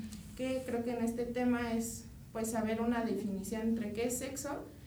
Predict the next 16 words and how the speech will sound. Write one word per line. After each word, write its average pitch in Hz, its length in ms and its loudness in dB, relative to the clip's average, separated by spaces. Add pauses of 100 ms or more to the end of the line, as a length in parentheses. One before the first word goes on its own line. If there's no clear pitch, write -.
(180)
y 214 160 -4
qué 226 200 2
es 240 160 2
género, 320 420 0
porque, 214 240 -2
pues, 226 260 2
a 233 80 0
veces 247 300 0
lo 226 180 -4
confundimos, 190 680 -2
¿no? 240 140 -4
Entonces, 240 500 -2
desde 220 240 0
nuestra 226 640 2
visión 254 440 0
social, 240 460 0